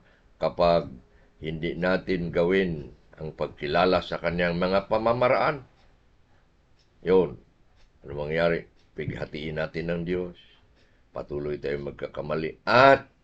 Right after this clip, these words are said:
ito na, hindi tayo papasok sa Kanyang kapahingahan. Kaya ito ang puot ng Diyos sa ka-, sa salinlahing yun.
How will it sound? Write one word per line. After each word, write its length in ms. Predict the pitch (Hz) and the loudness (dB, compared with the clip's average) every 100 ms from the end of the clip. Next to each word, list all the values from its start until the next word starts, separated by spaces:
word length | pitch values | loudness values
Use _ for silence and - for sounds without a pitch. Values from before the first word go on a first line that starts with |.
| _ | _
ito 200 | - - 92 | -12 -6 -2
na, 160 | 78 - _ _ _ _ _ _ _ _ _ _ _ _ _ | -2 -6 _ _ _ _ _ _ _ _ _ _ _ _ _
hindi 280 | 71 73 76 | -16 -10 -8
tayo 480 | - 73 78 76 64 - - _ _ - _ _ _ _ _ _ _ _ _ | -4 0 0 -2 -8 -14 -20 _ _ -20 _ _ _ _ _ _ _ _ _
papasok 720 | - 71 - 76 - 71 - - | -8 -6 -2 -4 -4 -12 -12 -14
sa 120 | 71 | -12
Kanyang 320 | 71 71 69 | -8 -6 -8
kapahingahan. 640 | 67 - 62 64 62 64 62 | -8 -10 -12 -12 -12 -14 -12
Kaya 280 | - 123 143 | -6 -2 -2
ito 240 | 143 127 | -2 0
ang 240 | 117 107 95 - _ _ | 0 0 -6 -12 _ _
puot 600 | 101 95 151 - - - | -4 2 2 2 -6 -14
ng 240 | 95 87 87 | -8 -6 -2
Diyos 480 | 107 95 - - 80 | 2 2 -2 -16 -10
sa 20 | |
ka-, 240 | - 80 - | -6 -6 -6
sa 160 | 80 | -6
salinlahing 960 | 80 - 92 92 90 85 80 85 82 76 71 | -6 0 0 2 0 -2 2 2 0 -6 -10
yun. 80 | 65 | -10